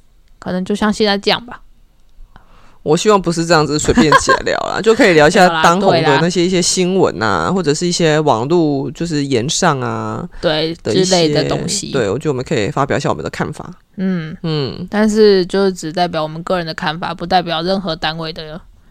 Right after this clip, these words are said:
Speaker 1: 意见。
Speaker 2: 废话，我们有代表什么单位吗？<laughs>
Speaker 1: 不知道啊，可能就会有人觉得就是，
Speaker 2: 哦，女同志就是这么想。
Speaker 1: 对，没错。就是这样子被开地图炮等等啊，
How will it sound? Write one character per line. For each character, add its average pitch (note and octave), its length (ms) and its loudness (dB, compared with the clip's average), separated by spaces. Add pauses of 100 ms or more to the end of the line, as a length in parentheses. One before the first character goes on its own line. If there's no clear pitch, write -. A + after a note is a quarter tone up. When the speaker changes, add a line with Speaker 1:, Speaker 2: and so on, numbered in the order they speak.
(120)
Speaker 1:
意 F3+ 160 -8
见。 - 320 -10
Speaker 2:
废 - 180 -6
话， D#3 140 -2
我 A#2+ 60 -2
们 A#2+ 200 -4
有 A2 80 -6
代 C#3 140 -6
表 A#2+ 140 -4
什 G2+ 100 -12
么 - 80 -6
单 A2+ 160 -10
位 - 140 -12
吗？ - 120 -6 (140)
<laughs> G3+ 240 -8
Speaker 1:
不 C4+ 80 -4
知 C4+ 200 -6
道 B3+ 260 6
啊， - 20 4
可 A3+ 100 -2
能 G#3+ 140 0
就 C#4 160 4
会 C#4+ 80 6
有 A#3+ 100 4
人 F3+ 160 -2
觉 G3 160 0
得 A3+ 160 4
就 A#3+ 160 0
是， C4+ 280 2
Speaker 2:
哦， B3+ 140 6
女 B3+ 120 4
同 C4+ 180 4
志 C#4 120 -2
就 D#4 80 2
是 D#4 80 2
这 A3 100 2
么 A#3 140 6
想。 A#3+ 80 6
Speaker 1:
对， D3+ 240 6
没 - 0 -
错。 B3+ 500 6 (720)
就 A3+ 140 2
是 A3+ 220 4
这 G#3+ 180 -2
样 G#3+ 160 4
子 F#3+ 100 -8
被 F#3 220 -2
开 F3 240 -6
地 F3 180 -6
图 - 220 -20
炮 C#3+ 180 -12
等 A#2+ 220 -20
等 - 200 -20
啊， - 60 -20